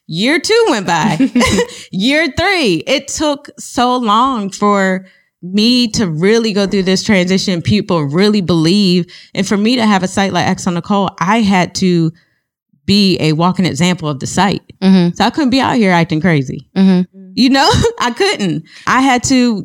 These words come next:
Speaker 1: that, the, all the self-development and, and all that stuff we have on the site, I had to live by that.
Speaker 2: Mm-hmm.
Speaker 1: So it was a harder transition than people probably even imagined because of where I started.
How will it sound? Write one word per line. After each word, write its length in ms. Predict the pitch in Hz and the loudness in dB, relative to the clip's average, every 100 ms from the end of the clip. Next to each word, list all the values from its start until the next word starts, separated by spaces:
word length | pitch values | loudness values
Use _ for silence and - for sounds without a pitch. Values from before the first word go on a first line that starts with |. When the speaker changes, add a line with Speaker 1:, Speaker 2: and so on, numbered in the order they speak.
| 156 | -2
Speaker 1:
that, 280 | 214 214 175 | -2 0 0
the, 80 | 170 | 0
all 140 | 220 | 0
the 80 | 247 | -2
self-development 1160 | - 247 247 - 147 170 180 233 240 240 254 - | 0 0 0 -6 -2 0 2 0 0 0 0 0
and, 400 | 165 156 147 - | -2 -2 -4 -2
and 300 | 170 156 151 | -2 -2 0
all 160 | 202 247 | 0 0
that 120 | 240 | -2
stuff 220 | - 240 226 | -2 -2 2
we 120 | 240 | 2
have 160 | 226 | 2
on 120 | 214 202 | 0 -4
the 60 | |
site, 300 | - 220 240 - | -4 -2 -2 -2
I 100 | 208 | 0
had 260 | 226 220 | 0 0
to 120 | - | -2
live 340 | 165 156 247 240 | 0 2 0 0
by 200 | 165 147 | 0 0
that. 320 | - - - | -2 -4 -4
Speaker 2:
Mm-hmm. 260 | 208 220 220 | 0 2 2
Speaker 1:
So 340 | 240 226 208 | 0 2 0
it 240 | - 226 262 | 0 -2 0
was 220 | 294 233 | -2 0
a 220 | 196 185 | 0 0
harder 360 | 165 180 196 190 | 2 0 0 0
transition 580 | 214 202 185 196 208 180 | 0 2 2 0 0 2
than 160 | 156 | 2
people 500 | 175 185 165 156 151 - - _ | 2 2 4 4 2 -2 -14 _
probably 360 | 208 196 190 160 | 0 0 0 0
even 280 | - 185 | 0 0
imagined 720 | 156 151 147 185 196 254 294 - _ _ _ - | 0 -2 -2 0 2 2 0 -6 _ _ _ -6
because 420 | 190 - 220 220 | -4 0 0 2
of 100 | 165 | 0
where 140 | 147 | 0
I 120 | 151 147 | 0 -2
started. 460 | - 151 151 - | 0 0 0 -4